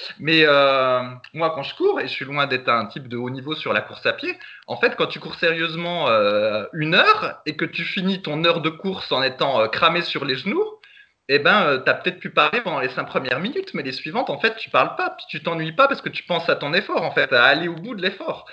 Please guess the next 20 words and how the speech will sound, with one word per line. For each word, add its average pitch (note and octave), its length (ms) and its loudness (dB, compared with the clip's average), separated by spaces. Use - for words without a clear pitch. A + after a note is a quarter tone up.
Alors - 180 -4
peut-être G#3 180 2
que G3+ 100 2
là, A3+ 140 6
en - 80 -4
fait, A3+ 300 -6
t'es D3 160 -6
trop A3 340 0
en F3+ 200 0
basse F#3 280 0
intensité, G#3 640 -6
c'est - 140 -12
pour - 120 -20
ça - 160 -10
que - 60 -20
tu - 140 -12
t'ennuies, C#3+ 360 -6
ça A2+ 100 -8
se - 80 -18
trouve. G2+ 240 -14